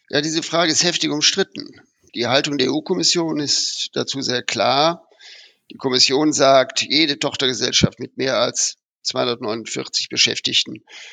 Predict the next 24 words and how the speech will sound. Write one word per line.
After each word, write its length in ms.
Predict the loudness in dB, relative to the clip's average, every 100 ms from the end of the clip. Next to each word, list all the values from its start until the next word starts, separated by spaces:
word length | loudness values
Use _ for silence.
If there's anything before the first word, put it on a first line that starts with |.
| -20 _ -4
muss 300 | 0 2 2
ihre 300 | 2 4 6
eigene 640 | 4 2 -4 -8 -10 -14 _ _ -12
Meldestelle 680 | -4 -2 2 2 2 0
unterhalten. 800 | 0 0 0 2 0 -2 -10 -10 _ _ -20 _ -20 _ _ -4
Der 120 | 0
Referentenentwurf 920 | 0 0 0 0 0 -2 0 -2 0
jedenfalls, 840 | 0 0 0 2 4 4 0 0 0
äh, 220 | -2 -2
sieht 200 | -2 -2
das 140 | -4
völlig 320 | -2 -2 0
anders. 720 | 0 -2 2 2 4 0 0 -4
Danach 600 | -8 -4 -4 -4 -10 -18 _ _ _ _ _
können 520 | -8 -4 -4 -6 -10 -8
Konzernunternehmen, 1400 | -6 0 2 2 0 -2 -2 0 0 0 0 -2 -6 -8
äh, 260 | -6 -6 -4
die 140 | -2
Meldestelle 680 | 2 2 2 2 2 -2 0
bei 160 | 0
einer 460 | 2 4 4 2 -6 _ _ _ _ _ _
Tochter- 300 | -4 -2 -2
oder 180 | -2 0
Schwestergesellschaft 1200 | 0 0 -2 -2 -4 -4 -2 0 0 0 -4 -6